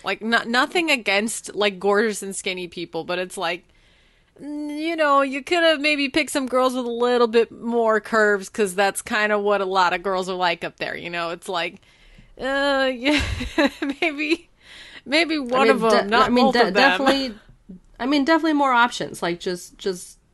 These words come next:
Speaker 2: just a lot of, like, y-, you had options. You had options. <laughs>
Speaker 1: You're right. Like, not, nothing against, uh, Leslie Grayson, Melissa Barrera, 'cause I honestly thought they were really good in their individual roles. Um,
Speaker 2: Yeah.
Speaker 1: th-,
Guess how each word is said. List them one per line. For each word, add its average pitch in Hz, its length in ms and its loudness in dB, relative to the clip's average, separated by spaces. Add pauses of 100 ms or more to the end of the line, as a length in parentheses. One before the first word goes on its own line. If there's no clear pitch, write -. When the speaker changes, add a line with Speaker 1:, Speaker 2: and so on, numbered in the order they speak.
Speaker 2:
just 190 220 -14
a 202 40 -6
lot 196 300 -2
of, 196 240 -2
like, 190 280 -8 (1800)
y-, 170 220 -8 (400)
you 208 80 0
had 220 160 2
options. - 580 -4
You 185 60 -12
had 180 100 -8
options. - 440 -14 (300)
<laughs> - 240 -20
Speaker 1:
You're 214 120 -12
right. 196 300 -4 (100)
Like, - 240 -2 (200)
not, 208 340 2
nothing 226 360 0
against, 180 520 -2
uh, 165 200 -6 (320)
Leslie 175 340 -6
Grayson, 165 540 -4
Melissa 160 340 -12
Barrera, 160 440 -6
'cause 165 260 -10
I - 80 0
honestly 214 440 0
thought 160 260 0
they 165 80 -4
were 156 100 -8
really 156 260 -8
good 160 360 -6
in - 140 -14
their 160 120 -10
individual 160 600 -8
roles. - 400 -8 (540)
Um, 80 420 -6
Speaker 2:
Yeah. 214 220 -2
Speaker 1:
th-, - 200 -14